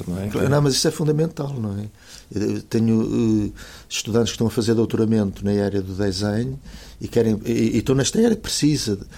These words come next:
Speaker 2: saber como transmitir o conhecimento, por exemplo, das neurociências. E a complexi-, eles só percebem a complexidade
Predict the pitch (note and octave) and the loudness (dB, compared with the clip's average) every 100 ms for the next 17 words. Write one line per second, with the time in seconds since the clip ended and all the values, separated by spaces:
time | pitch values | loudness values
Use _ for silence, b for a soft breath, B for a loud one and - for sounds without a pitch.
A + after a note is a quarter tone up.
0 | B - A#2+ A#2+ - - E3 D#3 A#2+ - | B 0 2 2 0 2 4 4 0 0
1 | A#2+ A2 A#2+ A2+ B2+ - A#2+ - A#2 B2 | 0 0 0 0 -2 0 -2 -2 -2 -2
2 | A2+ A2 A2+ A2 F#2 - A2 - - - | -2 -2 0 0 -2 -4 -8 -10 -12 -14
3 | - - - B B B B B A2+ - | -16 -16 -18 B B B B B 2 2
4 | C#3 C#3 C3+ - - C3 - D#3+ D#3+ - | 2 2 0 -2 2 2 4 2 0 -2
5 | - C#3 B2 A#2+ A#2+ A#2 A#2 G#2 - A2+ | 2 2 4 2 0 -2 -2 -2 -2 -2
6 | A2 G2+ F#2 | 0 -2 -4